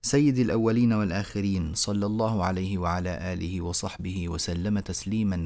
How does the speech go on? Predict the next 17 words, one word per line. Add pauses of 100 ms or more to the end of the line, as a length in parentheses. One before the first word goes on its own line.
كثيرا
مزيدا
إلى
يوم
الدين. (920)
أما
بعد،
أيها
الإخوة
والأخوات،
أحييكم
في
هذا (480)
الدرس
السادس
من
دروس